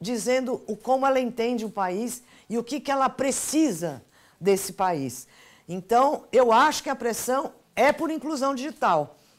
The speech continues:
e é por inclusão digital sempre. Mesmo que ela mude, que se hoje um dia é telecentro, outro dia é ponto de inclusão, outro dia é, é estação multimídia, depois,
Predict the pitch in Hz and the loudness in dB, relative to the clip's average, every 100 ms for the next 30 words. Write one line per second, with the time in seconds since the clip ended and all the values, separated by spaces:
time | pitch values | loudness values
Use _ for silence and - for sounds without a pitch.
0 | - _ 202 214 254 254 269 247 254 220 | -20 _ 0 2 2 -2 -6 -6 -4 -2
1 | 226 190 196 233 214 - - - 247 226 | -4 -4 -2 -2 -2 -6 -12 -2 0 0
2 | - 151 143 _ - - - _ _ _ | -4 -10 -12 _ -20 -20 -20 _ _ _
3 | 185 277 330 330 339 330 240 247 302 254 | 0 2 2 2 2 4 4 4 4 2
4 | 175 165 - 214 180 233 240 269 226 240 | 0 -6 -6 -8 -6 0 4 4 2 -4
5 | 175 226 240 - 220 - - 220 247 - | -4 -2 0 2 0 0 -4 -2 -2 -2
6 | 196 202 202 170 226 220 196 196 214 202 | -6 -4 -8 -4 0 0 0 -4 -6 -6
7 | 175 180 156 - - - 196 196 175 147 | -8 -8 -8 -12 -16 -8 -8 -4 -6 -2
8 | 220 226 202 190 185 175 214 240 214 180 | 0 0 -2 -4 -8 -8 -2 0 0 -2
9 | - - - 190 196 214 196 226 214 214 | -8 -20 -6 -6 -2 -2 0 0 0 0
10 | 208 180 180 233 240 185 185 175 175 214 | -4 -4 -2 2 2 2 0 -2 -2 0
11 | 214 | 0